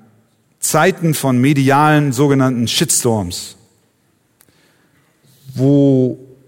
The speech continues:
wir uns schon Sorgen machten.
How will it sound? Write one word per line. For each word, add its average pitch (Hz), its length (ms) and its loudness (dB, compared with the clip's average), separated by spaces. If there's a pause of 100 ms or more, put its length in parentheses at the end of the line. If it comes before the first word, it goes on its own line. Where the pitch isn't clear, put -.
(1080)
wir 131 220 2
uns 151 100 0
schon 240 220 2
Sorgen 107 340 0
machten. 85 460 -10